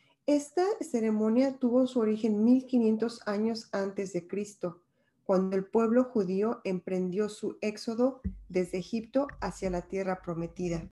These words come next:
La conmemoración de este hecho es un recordatorio de la liberación del pueblo hebreo y de su esclavitud en Egipto.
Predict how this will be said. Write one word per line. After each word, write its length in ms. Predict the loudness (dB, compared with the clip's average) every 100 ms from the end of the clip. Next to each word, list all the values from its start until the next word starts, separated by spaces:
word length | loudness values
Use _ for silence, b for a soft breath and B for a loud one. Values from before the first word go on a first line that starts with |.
| _ _ _ 6
La 220 | 6 8
conmemoración 800 | 8 10 10 8 6 6 6 8
de 80 | 6
este 320 | 6 4 4
hecho 200 | 6 4
es 140 | 6
un 100 | 6
recordatorio 800 | 6 6 4 4 2 4 4 6
de 120 | 4
la 100 | 4
liberación 600 | 4 4 4 2 0 0
del 120 | 0 0
pueblo 380 | 2 4 4
hebreo 440 | 4 4 4 4 2
y 100 | 0
de 140 | 0 0
su 140 | -2
esclavitud 600 | -4 0 2 0 0 0 2
en 100 | 0
Egipto. 480 | 0 -4 -2 -4